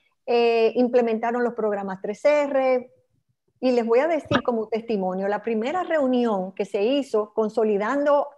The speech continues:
al equipo gestor de todo el Palacio Nacional, cuando llegaron los encargados de, los directores de recursos humanos, se intercambiaban tarjetas de presentación. Y yo, "Pero ustedes no se conocen". "No, nunca hemos tenido un programa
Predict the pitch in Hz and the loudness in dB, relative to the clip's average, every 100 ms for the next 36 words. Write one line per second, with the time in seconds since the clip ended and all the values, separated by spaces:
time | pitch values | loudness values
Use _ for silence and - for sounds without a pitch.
0 | _ 202 208 214 202 - 311 311 302 294 | _ -4 0 0 -2 0 0 0 2 2
1 | 285 226 220 - 247 262 233 208 - 233 | 2 -2 -4 0 4 4 4 -2 0 4
2 | 254 302 302 294 269 - 214 208 214 226 | 6 6 6 6 4 2 -2 -2 -2 -2
3 | 247 233 240 214 165 170 _ _ _ _ | -4 -4 -4 -6 -6 -10 _ _ _ _
4 | 262 240 233 233 254 339 339 302 277 254 | 0 2 4 4 2 0 0 0 0 -2
5 | 247 214 240 294 285 240 202 208 202 220 | -2 -2 0 2 0 0 0 -2 -2 -2
6 | 208 - 247 277 269 233 247 233 254 240 | -2 0 2 2 0 -2 -4 -2 -2 -2
7 | 202 196 196 247 240 240 226 226 208 226 | -4 -6 -4 -2 0 -2 -4 -6 -2 -2
8 | 277 262 220 208 233 240 240 165 - _ | -2 -2 -4 -4 -4 -6 -6 -14 -16 _
9 | _ _ 220 214 208 220 196 190 - 254 | _ _ -8 -6 -6 -6 -6 -8 -10 -10
10 | 240 160 _ _ _ _ _ _ _ _ | -10 -14 _ _ _ _ _ _ _ _
11 | _ _ _ _ 214 226 226 226 214 233 | _ _ _ _ -2 2 4 2 0 -2
12 | 302 349 359 359 240 233 - - 214 - | -2 -4 -8 -6 -4 -4 -6 -16 -20 -20
13 | _ _ 220 247 277 453 - 226 254 330 | _ _ -2 2 2 0 -6 -2 0 2
14 | 330 339 339 285 277 294 285 240 214 214 | 0 -2 -2 0 0 -2 -2 -2 -2 -4
15 | 240 254 262 - | -4 -4 -6 -14